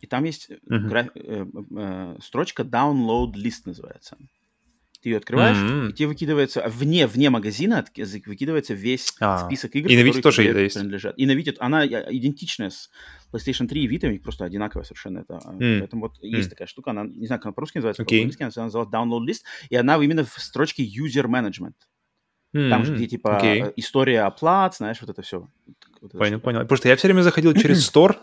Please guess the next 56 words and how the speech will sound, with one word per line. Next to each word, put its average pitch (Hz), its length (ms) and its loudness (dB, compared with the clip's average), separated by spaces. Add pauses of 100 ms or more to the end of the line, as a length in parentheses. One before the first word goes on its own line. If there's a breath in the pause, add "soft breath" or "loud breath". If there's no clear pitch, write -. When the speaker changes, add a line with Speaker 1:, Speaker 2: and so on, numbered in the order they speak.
Speaker 2:
ту-, 127 100 -6
туда 120 340 4
Speaker 1:
Мгм. 113 40 10
Speaker 2:
уходил, 120 340 4
знаешь, 113 340 2
и 127 240 -4
посмотреть, 117 420 0
как 113 100 -8
бы, 110 360 -6
списки - 360 -6
загрузок 117 360 2
Speaker 1:
Список. - 20 -4
Speaker 2:
или 104 80 0
что-то - 220 -8
такое. 104 280 0 (480 soft breath)
Speaker 1:
Мгм, 113 340 -6
Speaker 2:
А, 101 280 6
Speaker 1:
мгм. - 0 -
Speaker 2:
но, 104 300 4
но 113 160 6
это, 131 160 6
но 127 120 4
это 135 100 6
было 131 140 6
именно 127 220 2
в - 40 -4
Store. 107 300 2
Окей, 113 180 2
ладно, 110 240 0
ну, 104 140 -6
это 131 180 -12 (100)
так. - 160 -4 (520 loud breath)
А, 113 320 6
но 135 200 8
продолжая 127 420 6
тему 120 380 6
PlayStation 123 400 0
Store 117 140 4
щас, - 360 4
э, 113 380 6
то 117 120 4
есть - 240 0
ты 135 80 2
можешь 127 360 4
закачать, 117 560 2
э, 110 420 2
получается, 107 440 0
да, 131 140 6
все - 200 0
игры, 113 140 4
которые 110 240 0
находятся 110 360 -2
в - 20 -14
библиотеке 107 560 0
у - 40 -2
тебя, 110 340 0